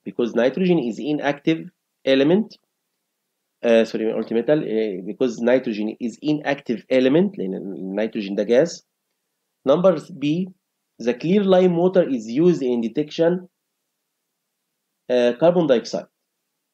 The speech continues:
ليه بنستخدم اللايم ووتر تحديدًا يا ولاد في التعرف على الكربون دايوكسيد؟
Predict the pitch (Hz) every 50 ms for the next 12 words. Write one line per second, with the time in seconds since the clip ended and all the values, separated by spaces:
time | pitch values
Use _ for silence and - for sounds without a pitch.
0 | _ _ _ _ _ _ _ _ _ _ - 240 165 214 202 220 202 185 190 -
1 | 190 196 - 147 123 131 117 113 110 110 123 147 175 185 165 165 185 180 185 160
2 | - 135 117 - - 143 180 175 170 147 127 117 120 143 165 170 - - 104 -
3 | - 107 101 135 175 185 160 - 117 113 113 - - 135 139 131 135 123 107 104
4 | 98 - - 113 104 101 92